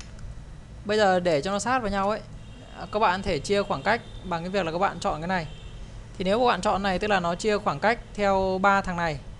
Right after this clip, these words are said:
Nha. Hoặc là ví dụ như bây giờ mình chọn ba cái hình này chẳng hạn. Bây mình không chọn là tự căn với nhau, mình chọn với artboard,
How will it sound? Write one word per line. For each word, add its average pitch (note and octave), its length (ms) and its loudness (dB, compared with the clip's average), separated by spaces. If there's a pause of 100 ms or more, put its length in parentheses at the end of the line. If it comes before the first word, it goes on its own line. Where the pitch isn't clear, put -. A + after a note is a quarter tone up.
(2000)
Nha. F#3+ 320 4 (520)
Hoặc G3+ 80 2
là G3 80 8
ví G3+ 100 0
dụ B3 100 6
như A3+ 80 6
bây A3+ 120 8
giờ G#3+ 40 4
mình G3 180 2
chọn F#3+ 300 2
ba G3+ 160 12
cái G#3 60 6
hình G#3+ 140 4
này F3 160 2
chẳng D3+ 140 -4
hạn. E3 160 -4 (1300)
Bây G#3 140 4
mình G3+ 140 2
không G#3 180 2
chọn F#3+ 180 2
là E3 60 2
tự G3+ 180 -4
căn G3 160 4
với G3+ 100 -2
nhau, G3 160 4
mình E3 140 -4
chọn F3 180 0
với F#3+ 100 -2
artboard, G#3+ 420 2